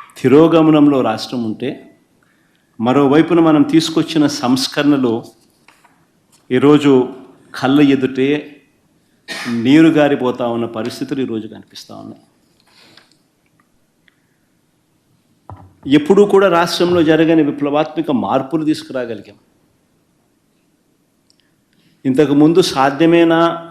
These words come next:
ఇలాంటి మార్పులు అని అనిపించే విధ-, అనిపించే పరిస్థితి నుంచి ఇలాంటి గొప్ప మార్పులు సాధ్యము అని చెప్పి చేసి చూపించగలిగాం.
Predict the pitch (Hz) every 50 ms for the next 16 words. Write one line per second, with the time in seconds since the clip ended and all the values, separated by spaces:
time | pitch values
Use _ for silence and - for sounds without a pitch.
0 | - - - _ _ _ _ _ _ _ _ _ _ _ - 135 131 135 139 139
1 | 135 135 131 123 120 123 135 131 131 - 151 147 151 151 147 143 139 135 139 -
2 | - 135 - - - 131 120 110 113 107 127 131 131 - - _ - 120 123 123
3 | - 131 127 - - 135 117 110 - - - _ _ _ _ _ _ _ _ _
4 | _ _ - 113 120 127 143 139 - - 151 - 156 143 143 139 135 135 - 156
5 | 147 139 135 135 131 135 131 131 120 98 117 117 117 - - 147 143 135 139 143
6 | 143 143 - 143 143 135 - - 107 110 123 123 123 135 143 139 139 143 143 135
7 | 131 127 127 127 127 - 131 127 - - - 127 127 127 127 - - 104 - 110
8 | - - 107 104 104 101 101 - -